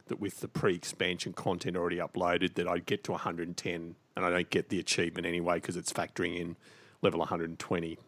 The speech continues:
So, um, giving up on that, but still enjoying WoW, S-, uh, StarCraft two, and you'll be pleased to know not only am I playing Candy Crush, but I'm playing this other shithouse game called Coin Master, which is,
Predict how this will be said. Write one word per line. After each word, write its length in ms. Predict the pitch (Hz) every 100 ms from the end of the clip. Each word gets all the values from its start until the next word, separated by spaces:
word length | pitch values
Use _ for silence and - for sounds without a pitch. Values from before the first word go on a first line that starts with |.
| -
So, 340 | - 82 82 - - - - - - - -
um, 400 | 85 87 82 - -
giving 200 | 127 117
up 140 | 101
on 60 | 117
that, 120 | 117
but 80 | 135
still 200 | - 135
enjoying 340 | 117 117 107
WoW, 320 | 113 120 120
S-, 260 | 117 - -
uh, 240 | 131 123
StarCraft 560 | 117 - 147 - 104 -
two, 300 | - - 131
and 280 | 120 117 110 -
you'll 160 | 151
be 80 | 110
pleased 360 | 107 - 156 -
to 40 |
know 80 | 131
not 220 | 107 120
only 220 | 135 151
am 120 | 135 127
I 60 |
playing 340 | 110 - 120 104
Candy 400 | - 110 110 117
Crush, 400 | - 95 110 -
but 160 | -
I'm 80 | 95
playing 320 | - 110 107
this 160 | 98 -
other 220 | 98 107
shithouse 640 | - - 104 - 90 87 -
game 300 | 92 90 95
called 340 | - 90 87
Coin 420 | - 104 92 98
Master, 520 | 95 87 85 - 90 82 - _ - - - - - - -
which 200 | 113 -
is, 220 | 104 -